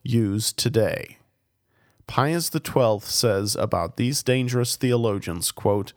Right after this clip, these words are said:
"The popes, they assert, do not wish to pass judgment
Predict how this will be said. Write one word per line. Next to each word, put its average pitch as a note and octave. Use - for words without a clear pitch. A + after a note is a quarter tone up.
"The C#3
popes, -
they A2
assert, -
do C3+
not F#3+
wish C#3
to C#3
pass A#2
judgment A2